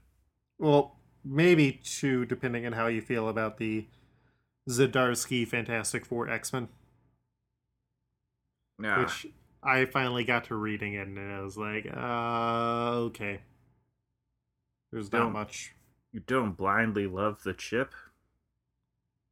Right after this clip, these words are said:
Speaker 1: Uh, I mean, Chip does some fantastic work, but he also does some work where it's just like, it's for the check. It's for a Chip check.
Speaker 2: That's fair.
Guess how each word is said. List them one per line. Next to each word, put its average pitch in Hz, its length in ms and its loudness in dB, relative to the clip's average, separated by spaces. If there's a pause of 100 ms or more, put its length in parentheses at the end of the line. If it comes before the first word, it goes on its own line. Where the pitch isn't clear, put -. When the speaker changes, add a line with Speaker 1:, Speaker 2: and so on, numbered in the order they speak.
(720)
Speaker 1:
Uh, 196 280 8 (140)
I 170 220 6
mean, 156 440 6 (600)
Chip - 380 4
does 143 200 4
some 131 220 2
fantastic 131 800 0
work, 123 480 -2
but 123 140 -2
he 123 100 -2
also 120 260 -2
does 117 200 -4
some 120 140 -4
work 113 200 -4
where 110 80 -2
it's 107 160 -4
just 107 200 -4
like, 107 360 -4 (2500)
it's 135 160 -6
for 120 160 -4
the 104 100 -6
check. - 380 -4 (440)
It's - 120 -12
for 127 180 -2
a 110 60 -2
Chip - 240 -8
check. 110 320 -6 (1600)
Speaker 2:
That's 233 180 -10
fair. 82 300 0